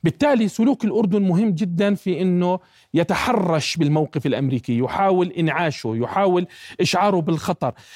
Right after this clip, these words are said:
يعني، آه، أن يترك الاستسهال في قصة استمرار قتل المدنيين. كل هذا بيساعد الأردن. أما الأردن مش راح يروح لقطع العلاقات مع الولايات المتحدة الأمريكية، ولن يذهب إلى قطع العلاقات بشكل نهائي مع إسرائيل. إحنا استدعينا السفير. ليش؟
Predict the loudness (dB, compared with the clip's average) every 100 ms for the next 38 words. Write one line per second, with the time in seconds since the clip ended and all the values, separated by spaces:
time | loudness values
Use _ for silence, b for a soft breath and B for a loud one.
0 | B -2 2 2 0 -2 -2 0 0 -2
1 | -6 B -2 -2 0 2 2 2 0 -2
2 | -2 -4 -2 -2 0 0 0 -2 -6 -4
3 | -4 -6 -6 -2 0 0 -2 -6 -2 0
4 | 0 0 0 0 -2 b b b 0 2
5 | 4 2 0 -2 -2 -2 -2 -2 -2 -2
6 | -4 -2 0 -2 -4 -4 -2 0 0 0
7 | 0 0 -2 0 0 0 -2 -2 -2 -2
8 | -2 -2 -2 -8 -6 -4 -4 -2 -2 -4
9 | -8 B B B 0 2 2 2 2 0
10 | 0 -2 -4 -4 -2 -2 0 -2 -4 -6
11 | -6 -4 -2 -2 -2 -2 -2 -2 0 0
12 | 0 -2 0 0 0 -2 -4 -2 0 0
13 | 2 0 -2